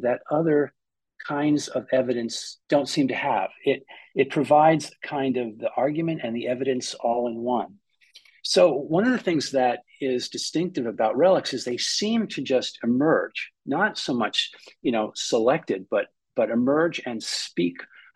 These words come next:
almost on their own with a kind of voice. And so, um, you know, we certainly invest them with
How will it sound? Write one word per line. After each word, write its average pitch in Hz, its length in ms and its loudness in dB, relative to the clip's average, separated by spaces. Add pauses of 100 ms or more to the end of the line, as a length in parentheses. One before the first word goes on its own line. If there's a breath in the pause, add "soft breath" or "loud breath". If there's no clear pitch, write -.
(100)
almost 190 420 4
on 131 140 0
their 120 200 2
own 117 200 2
with 104 120 -6
a 120 60 -4
kind 127 360 -2
of 101 180 -4
voice. - 500 2
And 123 140 0
so, 127 400 6 (520 loud breath)
um, 120 380 2 (160 loud breath)
you 139 100 2
know, 135 80 6
we 127 240 2
certainly - 420 0
invest 113 560 0
them 104 320 -4
with 117 220 0